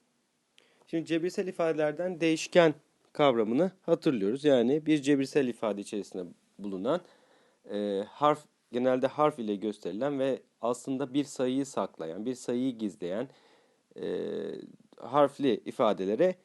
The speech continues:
değişken diyorduk. Şimdi bir eşitlik içerisinde bulunan değişkenin yerine hangi sayıyı koyarsak koyalım, eğer o eşitlik bozulmuyorsa biz bunlara özdeşlik diyoruz.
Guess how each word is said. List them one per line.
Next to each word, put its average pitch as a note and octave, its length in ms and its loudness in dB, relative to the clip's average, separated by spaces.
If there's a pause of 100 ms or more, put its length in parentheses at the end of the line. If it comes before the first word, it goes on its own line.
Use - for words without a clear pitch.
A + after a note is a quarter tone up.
(160)
değişken D3 540 2
diyorduk. G2 340 -6 (220)
Şimdi F3+ 300 -2
bir G3 220 2
eşitlik D#3+ 460 -4
içerisinde D#3 720 4 (680)
bulunan D#3 480 4
değişkenin D#3 440 2
yerine C3 480 2 (160)
hangi F#3+ 360 2
sayıyı D3+ 400 4
koyarsak D3+ 600 4
koyalım, A#2+ 340 2
eğer C#3+ 220 6
o D3+ 160 2
eşitlik C#3+ 640 -4
bozulmuyorsa D#3+ 800 4 (400)
biz E3 200 0
bunlara C3+ 420 4 (300)
özdeşlik D3+ 680 0
diyoruz. E2+ 280 -6